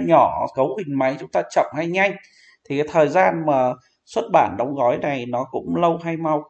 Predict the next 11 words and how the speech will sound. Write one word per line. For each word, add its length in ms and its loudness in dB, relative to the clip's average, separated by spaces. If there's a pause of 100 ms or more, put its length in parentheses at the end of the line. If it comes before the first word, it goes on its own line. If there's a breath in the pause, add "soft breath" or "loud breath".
là 420 -6 (340)
tùy 180 -6
thuộc 260 -4
vào 280 -4
cái, 360 -8 (460 soft breath)
à, 280 -6
máy 200 0
tính 260 -6
của 140 -10
chúng 160 -14
ta. 160 -2